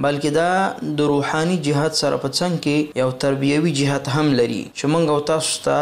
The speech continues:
تربیت راکړي د صبر. او صبر داسې یو شی دی چې د هغه په بدله کې الله عز وجل انسان ته جنت ورکوي. الله عز وجل فرمای: "الصوم لی و انا اجزی به." روژه زما د پاره ده او زه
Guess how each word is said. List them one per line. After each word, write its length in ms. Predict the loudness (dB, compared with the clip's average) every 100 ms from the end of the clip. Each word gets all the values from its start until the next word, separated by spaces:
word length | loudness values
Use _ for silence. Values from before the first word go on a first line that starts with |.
| -2 -4 -4
تربیت 500 | -2 0 0 0 0 -2
راکړي 420 | -2 -4 -2 0
د 80 | 0
صبر. 280 | 0 0 -4 -8 _ -4
او 80 | -2 0
صبر 240 | 0 0
داسې 300 | 0 0 0 0
یو 80 | 0 0
شی 160 | 0 2
دی 120 | 2 0 -2 -6
چې 100 | -4 0
د 40 | 0
هغه 320 | 0 2 2 0
په 60 | 0 0
بدله 260 | 0 0
کې 140 | 0 -2 0
الله 180 | 0 0 0
عز 120 | 0 0
وجل 280 | 0 0 0
انسان 340 | 0 0 0 0
ته 20 | 0 0
جنت 360 | 0 -2 0
ورکوي. 320 | -2 0 -2 -2 -4 0
الله 320 | 2 2 0
عز 160 | 0 2 2
وجل 280 | 2 2 0 -4 -10 -2
فرمای: 400 | 0 2 2 0 0
"الصوم 460 | 0 2 2 2 2 2
لی 80 | 4
و 100 | 4 2
انا 200 | 0 0 0
اجزی 280 | 0 0 2 0
به." 240 | 2 0 -2 -2 0
روژه 240 | 2 2 2
زما 200 | 2 2 2
د 100 | 0
پاره 180 | 0 2 2
ده 80 | 0 -2 -4 -2
او 60 | 0
زه 220 | 2 2